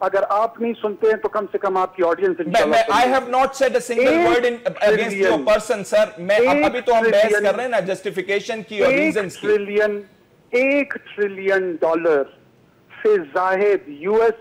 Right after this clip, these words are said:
Speaker 1: और nato ने हमारे neighboring Afghanistan में security operators पे खर्च किया। दो महीने पहले हजारा बिरादरी के अफराद वहां पे लगभग दो सौ के करीब शहीद हुए।
Speaker 2: हम्म।
Speaker 1: अगर मेरी रियासत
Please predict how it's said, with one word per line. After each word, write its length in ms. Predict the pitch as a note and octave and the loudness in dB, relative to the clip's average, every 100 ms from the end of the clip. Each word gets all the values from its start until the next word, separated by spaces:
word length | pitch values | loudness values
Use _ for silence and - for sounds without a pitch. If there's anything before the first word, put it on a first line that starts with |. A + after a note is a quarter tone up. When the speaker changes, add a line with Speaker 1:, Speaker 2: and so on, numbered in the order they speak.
| - F#3+ | -4 0
Speaker 1:
और 140 | F3+ | 0
nato 500 | E3 E3 F3 G#3 G3+ | 0 -2 0 2 2
ने 280 | F3 F3 G#3 - - - | 2 0 -2 -6 -20 -8
हमारे 420 | F3+ F3+ F3+ G#3+ | -4 -2 2 2
neighboring 520 | G3+ F3 F3+ G3 G#3 G3 | 2 0 0 2 0 0
Afghanistan 680 | D#3 D#3+ E3 D#3 F3+ F3 F#3 | -2 -2 -2 -2 -2 0 0
में 320 | E3+ F3 F#3+ - - - | 0 0 -2 -6 -20 -8
security 600 | G#3+ - A3 A#3 A#3+ B3 A3+ | -6 -2 0 2 0 -2 -2
operators 480 | E3+ F3+ F#3 G#3 - F#3 | 0 -2 -2 -2 -4 -6
पे 80 | |
खर्च 340 | D#3+ F3 F3 - - | -4 -4 -6 -8 -8
किया। 300 | E3+ F3 G3+ - - - - A3+ | -2 0 -2 -8 -20 -20 -6 0
दो 200 | D4 D4+ | 2 2
महीने 440 | B3+ G#3 G3+ G3+ | 2 0 0 0
पहले 380 | - F3 D#3+ F3 G3+ - - - | 0 0 2 2 2 0 -8 -4
हजारा 380 | E3 F3+ G#3+ B3+ | -2 0 2 2
बिरादरी 420 | A3 G3 F#3 F#3 | 2 0 -2 -4
के 120 | F#3 | -2
अफराद 500 | F3 - F3 F3 E3+ - - | -2 0 0 0 -2 -8 -6
वहां 300 | D#3+ D#3+ F3+ | -2 0 -2
पे 220 | F#3 F#3+ F3 | 0 0 0
लगभग 560 | E3 F#3 F3+ F#3 E3+ - | 0 -2 -2 -4 -4 -4
दो 120 | F#3+ | -2
सौ 180 | G3+ G3 | 0 0
के 120 | F#3+ | -2
करीब 300 | E3 E3 E3 | -2 -2 -4
शहीद 320 | - C#3 C3 C3 | -6 -8 -8 -12
हुए। 400 | A2 G#2+ _ E3+ | -20 -20 _ -12
Speaker 2:
हम्म। 100 | D3 - - - | -12 -14 -14 -6
Speaker 1:
अगर 320 | C#4 D#4+ D#4+ | -4 0 0
मेरी 380 | C4 B3 B3+ B3+ | 2 2 0 -2
रियासत 440 | G#3+ F#3 F3+ A#3+ | 0 -2 -2 -4